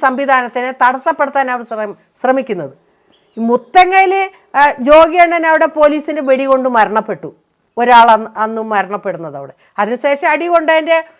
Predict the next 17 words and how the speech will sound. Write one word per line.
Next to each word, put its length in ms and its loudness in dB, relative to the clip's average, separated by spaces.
വല്ല 260 0
വിഭ്രാന്തിയും 640 0
പ്രശ്നങ്ങൾ 500 -6
കൊണ്ട് 260 -2
പിന്നീട് 260 -8
കുറച്ച് 320 -4
പേര് 200 -2
മരണപ്പെട്ടിട്ടുണ്ട് 760 -6
ഈ 100 -8
സമരത്തിൻ്റെ 520 -2
ഭാഗമായിട്ട് 520 -2
തന്നെ. 180 -20
അതൊക്കെ, 320 -4
അതൊന്നും 420 2
നിഷേധിക്കുന്നില്ല, 640 -2
അതൊക്കെ 360 -6
ഉണ്ട്, 180 -6